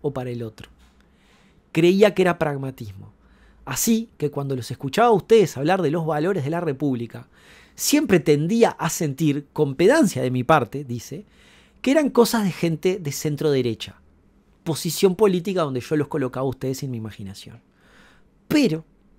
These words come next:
hoy todas estas instituciones de mi país están en juego. Estamos haciendo malabares con el fuego de los extremistas. No puedo evitar ver la ironía de esto. Y sea voluntario o no, se está armando una bella y dolorosa parábola para mí.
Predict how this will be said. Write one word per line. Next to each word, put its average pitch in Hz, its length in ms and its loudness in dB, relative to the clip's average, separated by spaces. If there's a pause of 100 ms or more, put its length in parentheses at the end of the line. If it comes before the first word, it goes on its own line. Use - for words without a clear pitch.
(380)
hoy 214 260 8
todas 208 420 -2
estas 160 280 -6
instituciones 135 600 -6
de 135 80 -6
mi 135 120 -6
país 135 320 -4
están 127 240 -12
en 120 80 -10
juego. 104 420 -14 (520)
Estamos 175 460 -2
haciendo 151 320 -4
malabares 131 440 -4
con 147 140 -8
el 127 80 -6
fuego 131 280 -8
de 131 40 -10
los 120 140 -14
extremistas. - 640 -16 (360)
No 170 280 4
puedo 180 180 4
evitar 147 400 0
ver 143 140 0
la 147 100 -2
ironía 127 420 -6
de 113 80 -12
esto. - 300 -20 (380)
Y 156 80 -6
sea 160 300 6
voluntario 135 560 0
o - 20 0
no, 170 260 -2 (200)
se - 180 -6
está - 180 -4
armando 160 380 -2
una 131 180 -4
bella 170 300 -2
y 170 60 -2
dolorosa 139 520 -4
parábola 123 480 -8
para 117 200 -14
mí. 104 180 -14